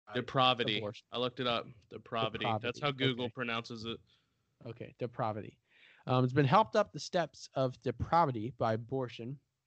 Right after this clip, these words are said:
Speaker 2: providing the illusion of no consequences and ease of use. Um, we're not really covering any Bible verses today because, like I said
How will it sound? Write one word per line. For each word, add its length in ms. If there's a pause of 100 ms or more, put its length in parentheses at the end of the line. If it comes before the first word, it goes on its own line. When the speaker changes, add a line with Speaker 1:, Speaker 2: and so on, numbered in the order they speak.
(520)
Speaker 2:
providing 440
the 80
illusion 340
of 100
no 160
consequences 880
and 140
ease 220
of 100
use. 360 (760)
Um, 460 (300)
we're 140
not 260
really 220
covering 380
any 160
Bible 360
verses 380
today 420 (380)
because, 600 (200)
like 200
I 60
said 200